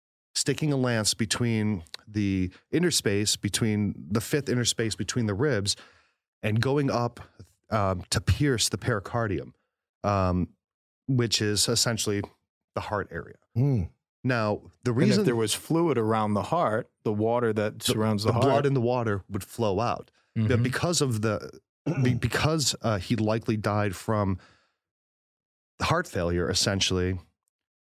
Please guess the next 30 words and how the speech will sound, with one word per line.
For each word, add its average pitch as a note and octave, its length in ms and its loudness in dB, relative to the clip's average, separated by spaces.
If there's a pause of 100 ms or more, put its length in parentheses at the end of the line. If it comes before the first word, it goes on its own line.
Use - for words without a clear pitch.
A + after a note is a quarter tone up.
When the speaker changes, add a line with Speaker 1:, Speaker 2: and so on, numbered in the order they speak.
Speaker 1:
the, A2+ 540 0
the A2+ 140 -4
fluid C#3 520 0
would A2+ 160 0
have A2+ 120 -2
intermingled A2+ 540 0
with G2+ 100 -4
the E2+ 60 -14
blood. A2+ 400 -2
And G#2 120 -2
when G#2 100 2
they F#2 120 0
pierced - 460 -2
the G2 80 -4
pericardium A#2 600 -2
through A#2+ 180 -4
the G#2 80 -2
rib, A2+ 440 -2
through G#2 160 -4
his G2 160 0
side, G#2 400 0 (360)
that's A2 300 -4
when G#2+ 360 -2 (400)
water A2 360 0
and G2 180 -2
blood G#2 260 0
would G2+ 120 -2
have F#2+ 120 -4
flown F#2 340 -2
out, F#2+ 260 0